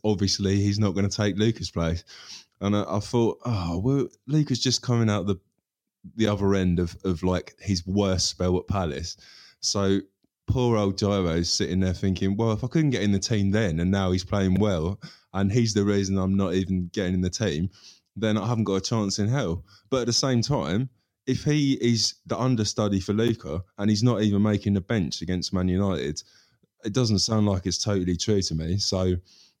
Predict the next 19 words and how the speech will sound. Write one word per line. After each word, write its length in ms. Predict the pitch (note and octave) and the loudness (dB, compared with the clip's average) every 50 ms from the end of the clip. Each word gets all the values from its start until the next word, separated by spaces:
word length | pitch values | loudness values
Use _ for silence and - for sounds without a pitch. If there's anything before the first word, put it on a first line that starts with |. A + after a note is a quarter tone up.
| _ - | _ -6
um, 320 | F2+ F2+ F#2 F#2+ F#2+ G#2 - | -2 -2 0 2 0 0 0
I, 200 | A2 A2+ A#2 F#2+ - _ | 0 -2 -2 -2 -2 _
<clears throat> 0 | - G3+ F3 D3 C3 | 2 2 4 4 2
I'd 100 | A#2+ A2 | 2 0
suggest 460 | - - F2+ - G2+ F#2 F2+ - - | -2 -2 -2 0 0 0 0 -2 -2
that, 200 | F#2 F2 D#2+ - | -2 -2 0 0
um, 320 | F2+ F#2 F2+ F2 E2+ D#2+ - _ _ _ _ _ _ _ _ _ - - - | 0 0 2 2 0 0 -4 _ _ _ _ _ _ _ _ _ -14 -6 -2
they 100 | F2 F2 | -2 0
just 200 | D#2+ - D#2+ - | 0 -2 -2 -2
don't 180 | E2 D#2+ D2+ | -2 -2 -2
fancy 400 | D2 - F#2+ G2 G2 F#2 - E2 | -2 -2 0 0 0 0 0 0
him, 160 | D#2 D#2+ D#2+ E2 F2 | 0 -2 -2 -2 -2
which 200 | G2 G2 - - | -2 -2 -2 -2
is 80 | F2+ F#2 | -2 -2
a 40 | F#2 | -2
crying 340 | - C3 A2 F#2+ E2+ D#2+ | 0 0 0 2 2 0
shame 360 | D2+ - - F2 E2+ F2 F2 D#2+ | 0 0 0 0 2 2 0 0
because 500 | F2+ - - F2+ E2+ D#2+ - - - - - _ _ _ _ _ _ _ _ _ _ _ _ - | -2 -2 0 0 0 0 0 -2 -4 -6 -8 _ _ _ _ _ _ _ _ _ _ _ _ -10
I, 80 | - | -8